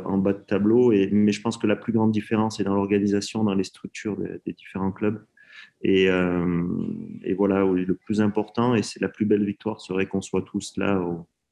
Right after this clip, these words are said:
départ l'année prochaine. Après, pour arriver à se projeter sur l'année prochaine, déjà qu'on ne sait pas trop comment on finit à, à la fin de l'année, euh,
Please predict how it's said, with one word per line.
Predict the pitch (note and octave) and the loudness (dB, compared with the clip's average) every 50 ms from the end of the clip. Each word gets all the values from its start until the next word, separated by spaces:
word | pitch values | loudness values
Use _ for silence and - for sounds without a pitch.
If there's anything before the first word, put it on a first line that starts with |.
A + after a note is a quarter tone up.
| - - _ _ | -20 -20 _ _
départ | - F2 F2 F2+ - G2 F#2 F2 | -10 -8 -8 -4 -4 -6 -4 -4
l'année | F2 E2+ F2 E2+ | -6 -6 -6 -8
prochaine. | - - F2 - - G#2 G#2+ A2 - _ _ _ _ _ _ _ _ _ _ - - - - - _ _ _ _ | -8 -12 -12 -8 -8 -8 -8 -8 -12 _ _ _ _ _ _ _ _ _ _ -20 -20 -20 -20 -20 _ _ _ _
Après, | - G2 G2+ - - C3+ C3+ | -2 -2 -2 2 2 2 2
pour | C3+ C3+ B2+ A#2+ A#2+ | 2 2 2 4 4
arriver | A#2+ A#2 B2 A#2+ A#2+ B2 | 4 6 4 6 6 4
à | A#2+ | 2
se | A#2 | 2
projeter | - - - A#2+ A2+ - C3 C3 | 0 -2 -2 -2 0 2 0 0
sur | B2+ - B2+ A#2+ | 2 2 2 2
l'année | A#2 A2+ A2+ A2+ | 4 4 4 2
prochaine, | A#2 A2+ A2+ A2 - - C3+ C3+ C3+ A#2+ | 2 0 -2 -4 0 0 2 4 4 4
déjà | A2+ A2 G#2 A#2 A2+ | 4 2 2 0 -2
qu'on | - A2+ | -2 -4
ne | G#2+ | -6
sait | - - A2+ | -4 -6 -6
pas | - - | -6 -8
trop | - - - | -4 -4 -4
comment | A#2+ - A#2 A#2 A2+ | -2 0 2 2 2
on | A2 | 2
finit | A2+ - A2+ A2 A2 A2+ A2+ A2 | 0 0 0 2 4 4 4 2
à, | G#2 F#2+ F#2+ F#2+ F#2 F2 - - | 2 0 -2 -4 -8 -10 -12 -8
à | - F#2+ | -4 -4
la | G2+ G#2 | -4 -4
fin | - - A2 G#2+ | -2 0 2 2
de | G#2+ | 4
l'année, | G#2+ G#2+ G#2+ G#2+ A2 A2 A2 G#2+ G2 | 4 4 4 4 2 2 2 0 -2
euh, | F2+ | -2